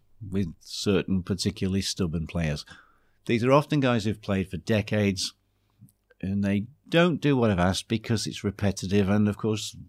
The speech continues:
having played for decades and come to me 'cause they're not happy with it, they obviously know how to play. When they come back and tell me they didn't 'cause, well, 'cause they already knew what to do and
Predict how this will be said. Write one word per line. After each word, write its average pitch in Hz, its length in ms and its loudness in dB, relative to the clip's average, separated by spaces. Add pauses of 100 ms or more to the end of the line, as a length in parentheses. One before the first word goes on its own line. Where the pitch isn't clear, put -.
(140)
having 101 340 -2
played 120 420 0
for 90 320 -2 (260)
decades 90 520 -4
and 92 240 -4 (640)
come 107 160 0
to 101 100 -4
me 98 100 2
'cause 87 220 -6
they're 101 140 -2
not 104 260 -2
happy 107 260 -2
with 73 140 -4
it, 87 200 -4
they 208 340 2 (340)
obviously 123 420 0
know 90 340 0
how 80 180 -6
to 80 100 -8
play. 113 460 -2 (2500)
When 139 280 2
they 202 100 2
come 196 200 2
back 156 280 0
and 120 100 -2
tell 123 220 4
me 123 80 6
they 113 120 6
didn't 98 340 2
'cause, - 800 -4 (600)
well, 98 720 -6
'cause 113 180 -4
they 123 140 2
already 117 220 2
knew 117 160 6
what 101 180 0
to 101 80 -8
do 107 340 4
and 85 260 -2